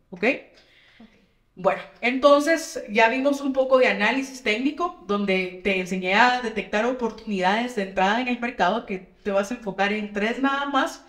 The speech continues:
Speaker 1: en cómo vas a manejar tu riesgo para asegurar que tus pérdidas sean mínimas,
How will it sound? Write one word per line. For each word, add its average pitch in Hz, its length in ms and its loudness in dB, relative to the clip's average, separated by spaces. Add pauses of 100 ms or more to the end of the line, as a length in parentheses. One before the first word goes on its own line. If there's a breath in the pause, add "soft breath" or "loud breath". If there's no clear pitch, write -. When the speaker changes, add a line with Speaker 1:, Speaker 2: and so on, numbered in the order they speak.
(380 loud breath)
Speaker 1:
en 214 140 0
cómo 254 260 4
vas 254 220 2
a 262 40 -8
manejar 208 520 -2
tu 254 140 -2
riesgo 240 380 0
para 190 200 2
asegurar 185 560 0
que 247 80 -6
tus 208 240 -6
pérdidas 226 520 -2
sean 208 340 -4
mínimas, 302 520 -2